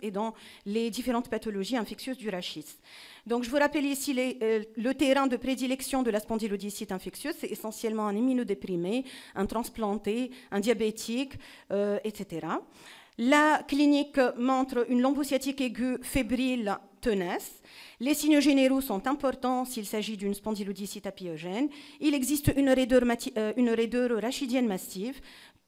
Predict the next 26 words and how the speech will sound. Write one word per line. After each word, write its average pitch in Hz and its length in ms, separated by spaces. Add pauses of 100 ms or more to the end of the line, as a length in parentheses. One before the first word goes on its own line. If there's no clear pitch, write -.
(120)
présence 277 480
quel-, 262 280
euh, 208 160
donc, 196 260
d'adénopathie 220 840 (320)
et 262 140
souvent 233 440
un 220 100
foyer 202 320
infectieux, 208 560 (1080)
donc, 202 300
euh, 208 300
à, 214 100 (120)
à 226 40
l'examen 208 400
physique, 196 380
notamment 202 420
cutané. 202 480 (520)
Le 285 180
diagnostic 285 560
positif, 247 500
c'est 233 400
donc, 214 300
euh, 196 80
la 202 140
biologie, 226 600